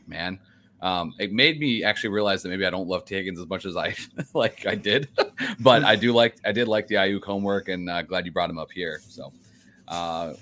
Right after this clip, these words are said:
got a couple wide receivers now for the good fellas heading into, uh, big draft week. So, Jernigan, over to you, man. Any thoughts on Ayuk, or, or just head into your second guy?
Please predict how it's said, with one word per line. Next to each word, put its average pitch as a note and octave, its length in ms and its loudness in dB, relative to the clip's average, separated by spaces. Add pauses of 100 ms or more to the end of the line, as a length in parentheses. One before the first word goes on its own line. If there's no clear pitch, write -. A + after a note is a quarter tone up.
got A2 120 -4
a - 40 -6
couple D#3 240 -2
wide C3+ 140 6
receivers C#3+ 440 -6
now F#2 200 -2
for F2+ 140 -10
the D#2+ 80 -10
good F#2 240 -8
fellas E2+ 320 -6
heading E2+ 240 -8
into, E2 520 -10
uh, D#2+ 140 -6
big E2+ 240 -8
draft E2+ 360 -4
week. E2+ 220 -8
So, E2+ 240 -8 (300)
Jernigan, D3+ 320 0
over C#3+ 160 4
to C3 80 -2
you, D3 140 2
man. A#2 200 2
Any A#2 140 0
thoughts B2 340 0
on A#2+ 120 0
Ayuk, D3 460 -2
or, G2 260 2
or G2 160 -2
just G2+ 180 -8
head A2 180 0
into G#2+ 160 -2
your G#2+ 100 -2
second G#2 260 -6
guy? A#2+ 220 -2